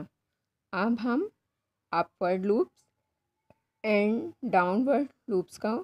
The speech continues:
फाइंड आउट करेंगे। तो चलिए देखते हैं अपवर्ड लूप्स कहाँ हैं हमारे। देखिए बच्चों, ये ऊपर की तरफ हैं हमारे अपवर्ड लूप्स। तो हमें इन लूप्स में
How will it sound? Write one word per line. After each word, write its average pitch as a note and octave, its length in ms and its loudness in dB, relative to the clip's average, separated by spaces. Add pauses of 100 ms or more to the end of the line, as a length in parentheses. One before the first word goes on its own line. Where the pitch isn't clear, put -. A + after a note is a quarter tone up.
(420)
फाइंड F#4+ 240 4
आउट F#3+ 200 6
करेंगे। E3 400 -8 (380)
तो F#3+ 60 -6
चलिए F#3 420 -4 (360)
देखते F3+ 420 -4
हैं A#3+ 180 -4 (680)
अपवर्ड F#3+ 440 -2
लूप्स F#3 420 -4 (320)
कहाँ G#3+ 260 -2
हैं F#3 160 -2
हमारे। F3+ 320 -4 (880)
देखिए A#3+ 220 0
बच्चों, C4 380 -2 (540)
ये A3+ 160 -4 (140)
ऊपर B3 280 -2
की B3+ 120 -2
तरफ B3+ 240 2
हैं C#4 100 4
हमारे B3+ 340 4
अपवर्ड B3 380 2
लूप्स। F4 440 4 (1800)
तो A3 80 0
हमें A3+ 380 -2 (440)
इन C4 180 4
लूप्स A#3+ 360 -2
में E4 220 -2